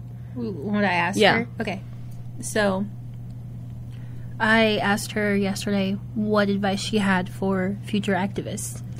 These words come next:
Speaker 2: And she said a lot, but the last bit of it was,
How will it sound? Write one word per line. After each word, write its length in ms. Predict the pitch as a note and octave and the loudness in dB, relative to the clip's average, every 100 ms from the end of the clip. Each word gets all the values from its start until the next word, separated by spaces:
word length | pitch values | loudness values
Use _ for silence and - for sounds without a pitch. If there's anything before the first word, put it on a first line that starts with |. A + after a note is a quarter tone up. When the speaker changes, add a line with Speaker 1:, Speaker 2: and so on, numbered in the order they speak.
| - - - - | -10 -10 -10 2
Speaker 2:
And 580 | G3 F#3 F3 - G#3 - | 6 8 6 0 -2 -4
she 220 | G#3 A3+ | -2 0
said 220 | A3 B3 | 2 4
a 80 | B3+ | 4
lot, 520 | C#4+ F#3 E3+ A3 - - - - - - - | 2 2 0 -4 -8 -10 -10 -10 -10 -4 6
but 400 | F3+ E3+ - - | 6 6 2 -4
the 220 | G3 F#3 | 0 2
last 640 | E3+ E3+ E3+ F#3+ - - - - F3+ | 4 4 4 2 0 -6 -10 -6 0
bit 240 | F3 E3 - | 2 2 2
of 160 | D3 | -2
it 240 | C#3+ - - | -2 -6 -4
was, 460 | F3+ D#3+ C3+ - | 0 0 0 -4